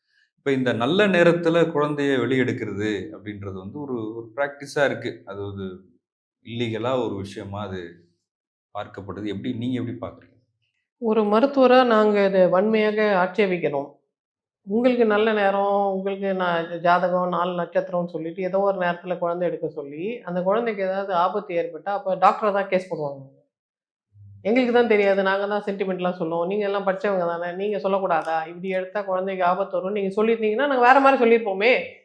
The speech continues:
Speaker 2: அப்படின்னு பழியை தூக்கி டாக்டர் மேல ஈஸியா போட்டுருவாங்க இவங்க. So, உலகளாவிய இடத்து-, எங்கேயுமே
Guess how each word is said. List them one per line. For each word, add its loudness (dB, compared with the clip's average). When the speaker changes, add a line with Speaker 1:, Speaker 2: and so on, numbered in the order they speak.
Speaker 2:
அப்படின்னு -2
பழியை 6
தூக்கி 2
டாக்டர் 6
மேல 4
ஈஸியா 2
போட்டுருவாங்க 2
இவங்க. -8
So, 6
உலகளாவிய 8
இடத்து-, -4
எங்கேயுமே 4